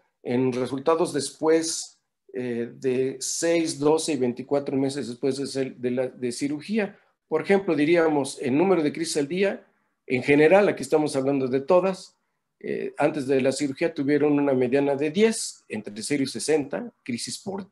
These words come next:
por, por día, y hubo mejoría significativa, como pueden ustedes ver, tan-, tanto a los seis meses,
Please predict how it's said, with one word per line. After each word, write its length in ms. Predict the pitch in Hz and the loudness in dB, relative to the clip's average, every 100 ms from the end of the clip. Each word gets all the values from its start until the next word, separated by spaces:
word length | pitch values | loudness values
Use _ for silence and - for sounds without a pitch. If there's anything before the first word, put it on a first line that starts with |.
| _ | _
por, 220 | 107 95 _ _ _ _ | -14 -14 _ _ _ _
por 180 | 98 110 | -8 0
día, 480 | 147 165 160 - - _ _ _ _ _ _ _ 151 | 4 4 4 -4 -16 _ _ _ _ _ _ _ -6
y 340 | 165 180 175 | -2 -2 2
hubo 280 | 160 165 147 | 2 4 2
mejoría 420 | 127 127 139 143 | 2 2 0 0
significativa, 960 | 143 127 120 123 131 - 147 156 156 - | 0 -2 -2 -4 -4 0 0 2 -2 -6
como 240 | 120 120 | -8 -6
pueden 280 | 135 135 131 | 0 0 0
ustedes 340 | 127 135 123 | 0 -2 -2
ver, 220 | 120 139 - | -4 -4 -6
tan-, 180 | 143 - _ _ - | -10 -12 _ _ -8
tanto 240 | 104 117 | -4 -4
a 40 | |
los 120 | 110 127 | -4 -2
seis 180 | 147 | 0
meses, 520 | 151 147 143 147 - | 2 2 0 -6 -10